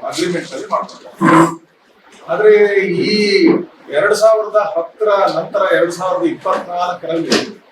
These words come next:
ಐದು, ಹತ್ತು, ಹದಿನೈದು ವರ್ಷಗಳು ಈಗ ಸಮಯ ಕಳೆದಿದೆ. ಆದ್ರೂ ಕೂಡ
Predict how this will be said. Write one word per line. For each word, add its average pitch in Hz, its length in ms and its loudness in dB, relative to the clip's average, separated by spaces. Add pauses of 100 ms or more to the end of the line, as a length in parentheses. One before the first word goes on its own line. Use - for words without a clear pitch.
(380)
ಐದು, 160 500 0
ಹತ್ತು, 156 600 0
ಹದಿನೈದು 196 420 -2
ವರ್ಷಗಳು 170 640 -8
ಈಗ 131 140 -14
ಸಮಯ - 480 -14
ಕಳೆದಿದೆ. 120 520 -12 (1000)
ಆದ್ರೂ - 340 4
ಕೂಡ 151 220 -6